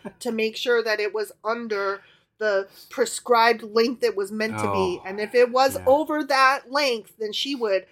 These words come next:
Speaker 2: call and report them to the board of
Speaker 1: That
Speaker 2: the
Speaker 1: is
Speaker 2: neighborhood.
Speaker 1: just ridiculous.
Speaker 2: Yeah. And, like,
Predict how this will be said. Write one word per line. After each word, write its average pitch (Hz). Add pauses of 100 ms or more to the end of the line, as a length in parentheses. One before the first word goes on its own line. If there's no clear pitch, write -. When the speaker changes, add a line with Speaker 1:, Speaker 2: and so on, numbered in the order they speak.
(220)
Speaker 2:
call 285
and 202
report 269
them 262 (260)
to 262 (240)
the 196
board 202 (120)
of 208
Speaker 1:
That 208
Speaker 2:
the 202
Speaker 1:
is 196
Speaker 2:
neighborhood. 196
Speaker 1:
just -
ridiculous. 90
Speaker 2:
Yeah. 226 (460)
And, 240
like, 233